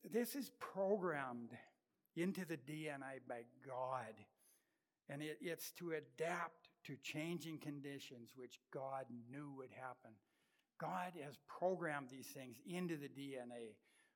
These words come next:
with, um, there's, um, there's dominant and recessive genes all through D N A. And so a recessive gene,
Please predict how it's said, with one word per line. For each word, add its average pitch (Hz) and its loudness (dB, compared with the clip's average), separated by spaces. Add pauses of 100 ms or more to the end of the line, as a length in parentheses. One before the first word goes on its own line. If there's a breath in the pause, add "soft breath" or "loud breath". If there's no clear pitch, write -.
with, 143 -2 (200)
um, 131 -4 (760 soft breath)
there's, 147 -8
um, 127 -2 (1700)
there's 139 -4 (360)
dominant 196 6
and 165 -2
recessive 147 0
genes 135 -2 (100)
all 165 8
through 135 -4
D 127 -6
N 113 -8
A. - -14
And 127 -4
so 147 -4
a 139 -2
recessive 156 -2
gene, 135 -2